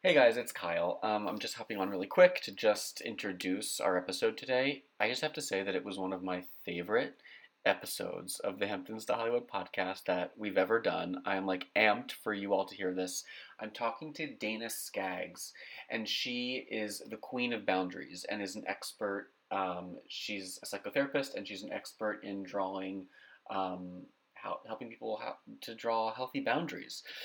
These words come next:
So we talk about the actionable steps that you can take to draw these healthy boundaries, how to manage anxiety, identifying and resolving avoidant behavior. We just really go there and we get deep, and it's really good. So I can't wait for you to hear it.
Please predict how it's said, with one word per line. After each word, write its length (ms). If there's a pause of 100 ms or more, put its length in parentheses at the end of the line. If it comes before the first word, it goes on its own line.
(180)
So 160
we 100
talk 400
about 540
the 80
actionable 480
steps 800
that 120
you 100
can 160
take 240
to 80
draw 280
these 140
healthy 240
boundaries, 720 (260)
how 220
to 80
manage 480
anxiety, 960 (400)
identifying 920
and 480
resolving 540
avoidant 580
behavior. 760 (200)
We 180
just 220
really 300
go 200
there 220
and 140
we 80
get 240
deep, 260
and 100
it's 200
really 220
good. 280
So 100
I 60
can't 220
wait 120
for 60
you 60
to 80
hear 180
it. 200